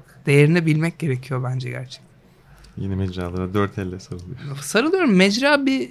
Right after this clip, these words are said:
Speaker 1: geçici bir şey çünkü. Yani bir önemi yok mecranın. İçerik üretmeye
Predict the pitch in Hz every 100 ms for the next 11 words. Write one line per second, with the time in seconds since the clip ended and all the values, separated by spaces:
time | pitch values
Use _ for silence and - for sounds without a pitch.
0 | - 202 208 208 233 240 233 220 - -
1 | 240 233 - 135 - 117 127 - - -
2 | - - - - 131 156 151 147 185 185
3 | 170 185 196 214 233 233 151 139 139 127
4 | 127 123 - - 165 - 196 208 220 196
5 | 185 - 208 214